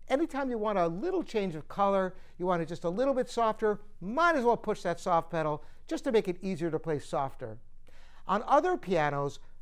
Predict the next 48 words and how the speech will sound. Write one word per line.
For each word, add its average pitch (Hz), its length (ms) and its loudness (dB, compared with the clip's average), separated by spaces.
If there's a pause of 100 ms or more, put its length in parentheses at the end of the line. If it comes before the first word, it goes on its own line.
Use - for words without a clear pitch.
(120)
maybe 262 340 6
you've 185 220 2
worked 277 240 2
out 190 260 2
all 240 240 6
the 302 80 2
places 196 380 0
you 180 80 0
want 190 140 0
to 180 40 4
use 156 140 0
a 147 60 -6
soft 262 320 4
pedal, 165 240 4
and 180 140 0
as 196 120 -2
soon 370 140 0
as 302 80 -2
you 196 40 -4
start 190 240 4
playing 196 160 2
this 160 140 -2
piano, 247 300 2
it's - 100 -2
like, 165 180 2
"Oh 226 140 2
my 175 160 4
gosh," 208 400 6 (160)
the 220 100 2
tone 277 200 6
gets - 200 2
swallowed 226 480 4
up 151 80 -2
completely, 185 600 -2 (400)
and 247 160 4
you 311 80 4
may 302 160 6
find 240 560 6
that 202 180 2
you're 214 140 0
not 247 160 2
going 240 120 0
to 214 60 -2
use 208 140 -4
a 190 40 -6
soft 220 280 0
pedal 214 160 0
except - 340 -6